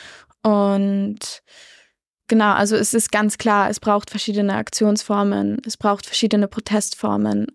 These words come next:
und ja, auf der anderen Seite auch immer noch diese massenhaften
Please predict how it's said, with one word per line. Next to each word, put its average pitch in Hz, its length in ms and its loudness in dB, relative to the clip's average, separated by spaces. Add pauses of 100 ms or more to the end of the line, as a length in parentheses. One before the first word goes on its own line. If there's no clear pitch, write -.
und 196 680 -2 (800)
ja, 202 220 2
auf - 160 -4
der - 120 0
anderen 208 200 2
Seite 208 360 0
auch 214 240 0
immer 233 260 4
noch 185 220 -2
diese 196 240 0
massenhaften 196 800 -2